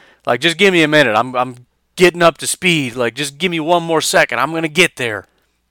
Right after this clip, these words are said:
Just, just throw it up fifty, man." Well, we don't always have time for that. You gotta do something else. But, you know, Jordy made a career out of it. Getting creative, you know.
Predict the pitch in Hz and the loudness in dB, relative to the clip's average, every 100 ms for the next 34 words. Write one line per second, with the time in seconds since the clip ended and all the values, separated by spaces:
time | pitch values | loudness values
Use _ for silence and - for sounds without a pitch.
0 | _ - 123 - 147 - 185 175 165 156 | _ -14 -14 -8 -4 -4 0 2 4 2
1 | - - 185 - 139 123 120 123 123 - | 0 0 0 0 -10 -6 -4 -4 -6 -8
2 | 175 185 254 285 269 220 220 - 240 240 | -8 -6 -4 -2 -2 0 0 0 0 -2
3 | 196 101 80 76 _ _ _ 113 180 208 | -4 -12 -10 -12 _ _ _ 0 4 4
4 | 190 202 - 220 196 190 180 156 90 - | 2 -4 -4 -2 -2 -4 0 0 -2 -10
5 | - _ _ _ - 104 95 _ 143 120 | -20 _ _ _ -12 -12 -12 _ -10 -10
6 | 110 _ _ 185 180 139 120 - 117 104 | -12 _ _ -8 -6 -4 -4 -4 -8 -6
7 | 101 95 101 - _ _ _ _ _ _ | -4 -6 -6 -14 _ _ _ _ _ _
8 | _ _ 139 135 - 123 113 117 107 - | _ _ -14 -14 -12 -6 -4 -4 -8 -16
9 | 117 107 107 | -14 -12 -14